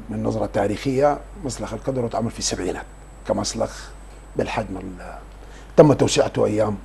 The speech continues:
جعفر نميري، كان محجر صغير، وبعد ذاك جات إضافة له المسلخ وكبر ال-، المحجر وإلى ذلك.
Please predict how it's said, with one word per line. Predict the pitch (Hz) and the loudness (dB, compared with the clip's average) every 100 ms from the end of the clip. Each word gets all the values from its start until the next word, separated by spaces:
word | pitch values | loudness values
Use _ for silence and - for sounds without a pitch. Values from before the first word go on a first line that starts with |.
| - | -2
جعفر | - - 87 | -2 -2 -6
نميري، | 92 104 101 - - - - - | -4 -4 -4 -8 -14 -16 -14 -6
كان | 127 107 98 98 - - 123 107 104 104 98 98 | -2 -2 -4 -8 -12 -14 -10 -6 -6 -6 -8 -4
محجر | 110 - 107 101 | 0 0 0 -2
صغير، | - 95 104 110 123 127 110 104 117 - - - - - - - | -2 -4 2 4 4 2 -2 -6 -8 -12 -16 -16 -16 -16 -14 2
وبعد | 123 101 | 2 4
ذاك | 107 | 0
جات | 104 104 127 | 0 -2 -2
إضافة | 107 - 104 | -2 -2 -2
له | 104 | -2
المسلخ | 101 104 101 117 110 - - - | 0 0 0 0 -2 -4 -14 -6
وكبر | 113 98 101 | -4 0 2
ال-، | 95 95 - | 0 -2 -8
المحجر | 107 101 95 107 | -6 -6 -6 -6
وإلى | 104 101 101 107 | -4 -6 -4 -4
ذلك. | 101 107 117 | -2 0 0